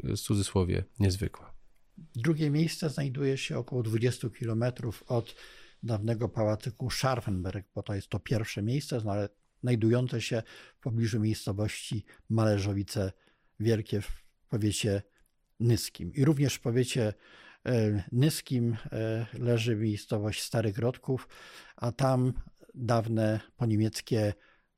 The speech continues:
Speaker 2: lotnisko. Na tym lotnisku było szereg hangarów i było bardzo wiele baraków. Baraków,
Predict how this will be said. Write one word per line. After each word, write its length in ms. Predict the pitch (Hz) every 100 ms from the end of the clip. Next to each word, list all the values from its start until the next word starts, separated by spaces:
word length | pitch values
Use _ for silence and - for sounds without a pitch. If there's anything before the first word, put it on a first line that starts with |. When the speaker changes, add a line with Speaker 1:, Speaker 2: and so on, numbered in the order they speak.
| _
Speaker 2:
lotnisko. 640 | 113 127 - 113 90 - - - - - - _
Na 100 | 165
tym 140 | 165
lotnisku 420 | 151 170 160 -
było 540 | 131 135 127 123 113 110 -
szereg 580 | - - 110 101 - - _ _
hangarów 640 | - 110 95 123 123 113 - - - _
i 60 | 117
było 300 | 110 113 101
bardzo 520 | 113 104 107 107 98 -
wiele 460 | 104 104 95 98 92 - _ _ _ _
baraków. 640 | 98 107 104 - - - -
Baraków, 760 | 98 107 117 131 - 127 -